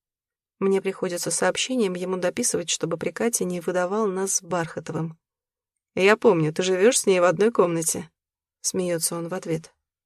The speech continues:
«Бархатову назло я хочу выглядеть с ног сшибательно». Никогда у меня это не получалось раньше, но стремиться к идеалу надо.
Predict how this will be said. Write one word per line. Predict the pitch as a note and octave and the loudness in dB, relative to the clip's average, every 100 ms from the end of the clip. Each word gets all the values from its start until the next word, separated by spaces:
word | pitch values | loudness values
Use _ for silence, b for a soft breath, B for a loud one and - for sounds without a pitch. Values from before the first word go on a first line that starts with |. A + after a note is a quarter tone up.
| _ - | _ 0
«Бархатову | A3+ D4+ - C4+ B3+ | 2 2 0 2 4
назло | A#3+ A#3 B3+ | 6 6 6
я | C4 A#3 | 6 6
хочу | A#3 G#3+ A#3 | 4 0 0
выглядеть | A3 G#3 G#3 G#3 G3+ | 0 2 2 0 -4
с | - | -2
ног | F#3+ G3 | -2 -2
сшибательно». | - - E3+ E3+ E3+ - D#3+ D#3+ - _ _ _ _ A3 | -2 -2 -2 -4 -4 -6 -6 -6 -10 _ _ _ _ 2
Никогда | A3 G#3+ G3+ F#3+ | 4 4 2 2
у | F3 | 0
меня | F3 F3 | -4 -6
это | E3+ F3+ | -6 -8
не | F#3 | -6
получалось | F#3+ F#3+ F3+ F3 - | -4 -2 -2 -2 -2
раньше, | B3+ C4 - F#3 - _ _ _ | -2 0 -2 -4 -14 _ _ _
но | G#3 | 0
стремиться | G3 - F#3 E3 - | 0 0 -2 -2 -6
к | - | -2
идеалу | A3 G3+ E3+ F#3+ | 2 2 2 0
надо. | A3 F3 E3+ | -2 -2 -6